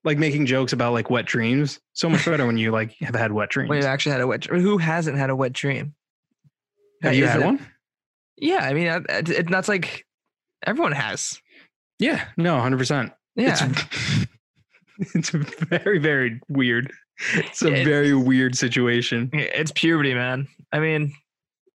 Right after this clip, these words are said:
Speaker 1: I had
Speaker 2: you
Speaker 1: mine a
Speaker 2: know.
Speaker 1: little later.
Speaker 2: Yikes. <laughs> He's like, "Yeah, I had one, uh, a week ago."
Speaker 1: I think it was, like, my senior year of high school.
Speaker 2: Really?
Speaker 1: Yeah. <laughs> If you want the full story, I'll tell you.
Speaker 2: I mean, if we're sharing. <laughs>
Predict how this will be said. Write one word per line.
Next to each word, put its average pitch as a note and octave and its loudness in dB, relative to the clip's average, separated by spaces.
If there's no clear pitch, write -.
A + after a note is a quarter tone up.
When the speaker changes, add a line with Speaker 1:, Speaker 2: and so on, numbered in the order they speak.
Speaker 1:
I B2+ 0
had C3 2
Speaker 2:
you C3 2
Speaker 1:
mine - 4
a - 2
Speaker 2:
know. C3 2
Speaker 1:
little A2+ -2
later. A2+ 0
Speaker 2:
Yikes. C#3+ 0
<laughs> - -20
He's G3 2
like, D3+ 2
"Yeah, C3+ 2
I - 0
had C3 -2
one, B2+ -6
uh, A#2 -2
a B2 0
week C3 0
ago." C#3+ 2
Speaker 1:
I C3+ 0
think C#3+ 2
it E3 4
was, C#3+ 2
like, B2+ 0
my B2+ 0
senior B2+ 0
year A#2+ 2
of A2 -2
high A2 0
school. A2+ -4
Speaker 2:
Really? D#3 0
Speaker 1:
Yeah. C3+ 2
<laughs> E3 2
If G3 2
you F#3+ 6
want G3+ 2
the C#3+ 0
full C#3+ 0
story, C#3 0
I'll C3 0
tell C3 0
you. B2+ 0
Speaker 2:
I A#2 -2
mean, F3+ 0
if D#3 -2
we're F3+ 2
sharing. E3+ 0
<laughs> - -12